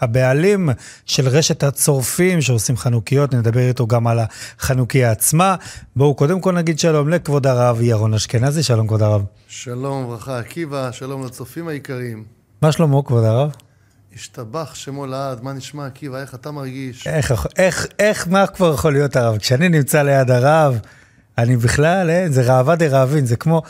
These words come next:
Speaker 1: סעודה שלישית, ככה אני מרגיש שאני עם הרב.
Speaker 2: זה אותה הרגשה, גם אני מרגיש,
Speaker 1: אה.
Speaker 2: עקיבא, שמחה גדולה להגיע לכאן מדי שבוע בשבוע, להיות איתך ביחד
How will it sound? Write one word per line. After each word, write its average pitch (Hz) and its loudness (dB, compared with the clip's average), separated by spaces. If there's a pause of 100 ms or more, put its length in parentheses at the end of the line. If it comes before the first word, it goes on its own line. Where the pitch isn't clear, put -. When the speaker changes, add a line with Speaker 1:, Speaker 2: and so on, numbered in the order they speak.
(220)
Speaker 1:
סעודה 143 0
שלישית, 135 -2
ככה 143 0
אני 139 2
מרגיש 127 0
שאני 120 2
עם 110 0
הרב. 104 0 (320)
Speaker 2:
זה 110 -10
אותה 127 -8
הרגשה, 127 -8
גם 131 -6
אני 147 -8
מרגיש, 123 -6
Speaker 1:
אה. 131 -10
Speaker 2:
עקיבא, 160 -8 (520)
שמחה 131 -10
גדולה 143 -8
להגיע 139 -10
לכאן 135 -12
מדי 135 -12
שבוע 143 -12
בשבוע, 147 -10 (760)
להיות 139 -6
איתך 131 -12
ביחד 147 -8